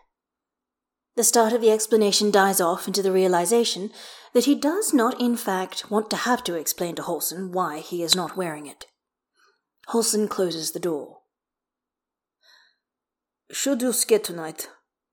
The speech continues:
he asks. "Why does it seem as though everybody wants me to give up?" Gale says, exasperated.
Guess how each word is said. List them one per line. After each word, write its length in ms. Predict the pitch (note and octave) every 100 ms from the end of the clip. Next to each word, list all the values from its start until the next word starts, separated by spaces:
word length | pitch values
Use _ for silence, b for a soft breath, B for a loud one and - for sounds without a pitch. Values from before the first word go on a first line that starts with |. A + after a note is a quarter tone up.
| _ _ _
he 140 | G#3+
asks. 520 | F#3 D3+ - - - - b b b b _ _ _ _ -
"Why 460 | G3+ D4 E4 A#3+ -
does 160 | - B3
it 80 | A#3+
seem 380 | - C4 F#3 F#3
as 100 | F#3
though 140 | G#3+
everybody 640 | G#3+ B3+ A#3 A#3 G#3 G3+
wants 240 | F#3+ G3 -
me 60 | F#3+
to 80 |
give 200 | F#3+ F#3+
up?" 240 | F#3 - - - _ _ _
Gale 260 | G3+ F3+ D#3+
says, 340 | - E3+ C#3+
exasperated. 840 | F3 G#3 F3 - F3 D3+ D3 D3